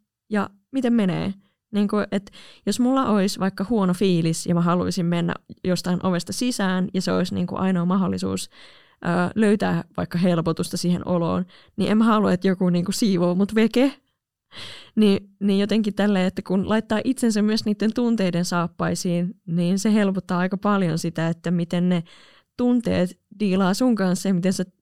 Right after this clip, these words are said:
diilaat niiden tunteiden tai fiilisten tai muistojen kanssa. Mut tota, ne yleensä alkaa sitten pienenemään, koska ne tulee nähdyksi,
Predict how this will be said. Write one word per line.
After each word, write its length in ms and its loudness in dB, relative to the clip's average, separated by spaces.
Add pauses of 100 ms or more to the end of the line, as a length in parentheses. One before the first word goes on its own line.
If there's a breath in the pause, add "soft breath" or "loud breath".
(120)
diilaat 280 -2
niiden 300 0
tunteiden 680 -4 (100)
tai 260 -4 (240)
fiilisten 580 -2
tai 380 -6 (340)
muistojen 480 -2
kanssa. 380 -4 (500 loud breath)
Mut 180 0
tota, 320 0 (880)
ne 180 2 (180)
yleensä 380 0
alkaa 320 0
sitten 260 -6 (100)
pienenemään, 680 2
koska 360 -4 (440 loud breath)
ne 100 0
tulee 280 2
nähdyksi, 760 0